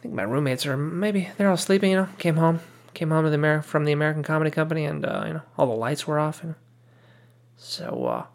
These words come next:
trying to be a little, little quiet here, you know. Everybody else has to go to work tomorrow, but not me, 'cause I only work three days a week. Um, anyway, uh, yeah, I, I had a, I had a great,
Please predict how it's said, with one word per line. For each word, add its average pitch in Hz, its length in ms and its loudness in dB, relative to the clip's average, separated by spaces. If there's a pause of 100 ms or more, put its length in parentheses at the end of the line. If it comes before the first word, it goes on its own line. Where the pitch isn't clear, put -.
(160)
trying - 140 -10
to - 40 -6
be - 80 -4
a 127 80 -6
little, 123 240 -8 (400)
little 170 140 -8
quiet 156 480 -2
here, 156 240 -2
you 156 80 2
know. 151 140 0 (1040)
Everybody 139 400 0
else 135 180 -4
has 143 220 -6
to 175 80 -12
go 147 100 0
to 131 80 -2
work 147 300 0
tomorrow, 147 320 -2
but 127 120 -6
not 139 300 -4
me, 165 480 0 (960)
'cause 165 160 -4
I 156 160 2
only 170 140 2
work 156 260 0
three 180 280 -2
days 170 300 2
a 160 60 2
week. 202 600 2 (2500)
Um, - 420 0
anyway, 123 300 0
uh, - 140 -2 (2250)
yeah, 117 340 -2
I, - 60 -4
I - 20 0
had 156 120 0
a, - 180 -4
I - 40 -4
had 151 60 -2
a 143 60 -4
great, 151 400 2